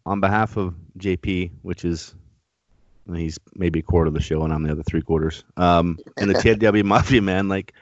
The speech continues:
Speaker 1: I appreciate the time, and I'm, uh, we're super excited to see where you go, and I'm glad it took us this long to get to where we're at right now, man, because, uh, you sound super hungry, super ready to make this your life,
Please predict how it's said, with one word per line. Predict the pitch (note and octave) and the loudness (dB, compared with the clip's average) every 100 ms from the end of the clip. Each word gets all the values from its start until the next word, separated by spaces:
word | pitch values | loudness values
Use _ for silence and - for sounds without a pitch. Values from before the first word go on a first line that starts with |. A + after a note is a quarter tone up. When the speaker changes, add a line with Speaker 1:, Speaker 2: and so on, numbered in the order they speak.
| _ _ | _ _
Speaker 1:
I | - | -6
appreciate | B2 A#2+ A#2+ A#2+ G2+ | -4 -4 -6 -6 -8
the | |
time, | F#2 G2 F#2+ | -4 -2 0
and | F#2 | 0
I'm, | G2 G#2 G2 | 0 -2 -2
uh, | G2 F2+ F2+ | -2 -2 0
we're | G#2+ | -2
super | G2+ G#2 F#2 | 0 -2 -2
excited | F2+ - F#2 F2+ | -2 0 0 0
to | E2+ | -2
see | - F#2 F2+ E2 - _ _ _ _ | -6 -4 -4 -6 -12 _ _ _ _
where | - F2 F2+ | -8 -2 0
you | E2+ | 0
go, | F2+ F2 F2 | 0 2 0
and | F2 | -2
I'm | F2 | -2
glad | F2 F2 | 0 2
it | E2+ | 0
took | - F#2 | -4 -2
us | F2+ - | -2 -2
this | F2 F2 - | -2 -2 0
long | F2 F2 | 0 0
to | D#2 | 0
get | E2+ - | -4 -4
to | F2 | 0
where | E2+ D#2+ | 2 2
we're | D#2+ | 2
at | D#2+ D2+ | 2 2
right | D#2+ C#2+ | 0 0
now, | D2+ | -2
man, | C#2+ D2+ D2 - | -2 -4 -4 -4
because, | D2+ D#2 D2 | -4 -2 0
uh, | D#2 | 0
you | E2 F2+ | 2 0
sound | - F#2 F2 | 2 0 0
super | - F#2 F#2+ | 0 2 2
hungry, | F2 F2 F2+ D#2 _ _ _ _ _ | 2 2 0 -2 _ _ _ _ _
super | - F#2+ F#2 | -2 2 4
ready | F2 F2 E2+ | 6 6 4
to | - F2 E2 D#2+ D2+ - _ _ _ _ _ - - | 0 0 2 0 -2 -10 _ _ _ _ _ -20 -4
make | E2+ E2 | -2 -2
this | F#2 E2+ - | 0 -2 -2
your | F2 F2 | -2 0
life, | D#2+ E2+ F#2+ F#2 D#2+ | 2 2 0 -4 -14